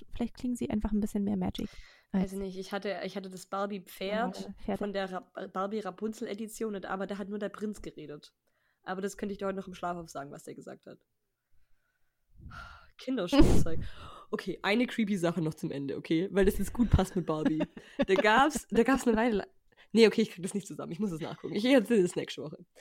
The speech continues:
Speaker 2: Ähm, jetzt
Speaker 1: Cliffhanger.
Speaker 2: <laughs> es ging aber völlig so. Meine gute Schluss-, meine gute Abmoderation ging jetzt grad völlig verloren, hey.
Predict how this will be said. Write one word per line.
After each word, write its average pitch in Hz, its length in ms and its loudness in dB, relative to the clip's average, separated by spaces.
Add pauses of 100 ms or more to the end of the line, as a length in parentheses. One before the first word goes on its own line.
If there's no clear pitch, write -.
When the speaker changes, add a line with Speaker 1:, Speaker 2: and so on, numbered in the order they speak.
(420)
Speaker 2:
Ähm, 185 600 -4 (1600)
jetzt 262 300 4
Speaker 1:
Cliffhanger. 294 480 0 (120)
Speaker 2:
<laughs> - 120 2
es - 100 4
ging 370 260 8
aber 294 240 4
völlig 311 320 0
so. - 160 -8 (1080)
Meine 269 260 6
gute 403 360 6
Schluss-, 277 440 4 (380)
meine 240 220 4
gute 381 340 6
Abmoderation 240 840 6
ging 233 140 2
jetzt 208 120 -2
grad 190 160 -4
völlig 196 260 -4
verloren, 165 360 -8
hey. 165 200 -14